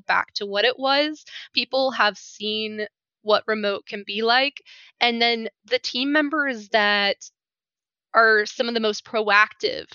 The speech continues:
members of your team aren't going to accept less autonomy now. And in order to stay competitive and in order to have those people on your team,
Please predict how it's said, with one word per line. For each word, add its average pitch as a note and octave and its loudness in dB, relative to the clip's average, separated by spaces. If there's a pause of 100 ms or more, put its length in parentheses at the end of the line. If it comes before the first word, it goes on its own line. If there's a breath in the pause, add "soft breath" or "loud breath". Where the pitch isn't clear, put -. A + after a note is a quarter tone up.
(220)
members G3 0
of F#3+ -4
your F#3+ -10
team G3+ -4 (520)
aren't A#3 6
going G#3+ 0
to G#3 -2
accept - -2 (380)
less F#3+ 0
autonomy - -8
now. - -14 (360)
And A3+ 0
in A3+ 0
order A3+ 2
to A3+ -6
stay G3+ 2
competitive A3 0
and G#3 -2
in G3+ -4
order G3 -6
to G3+ -4
have F#3+ 0
those G3+ -8
people G3+ -8
on F#3+ -2
your G3 -6
team, B3 -6